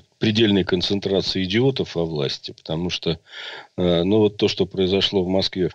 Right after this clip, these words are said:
э, в частности, вот эта вот история с, э,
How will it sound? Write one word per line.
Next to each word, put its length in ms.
э, 220
в 60
частности, 560
вот 220
эта 180
вот 180
история 420
с, 320
э, 280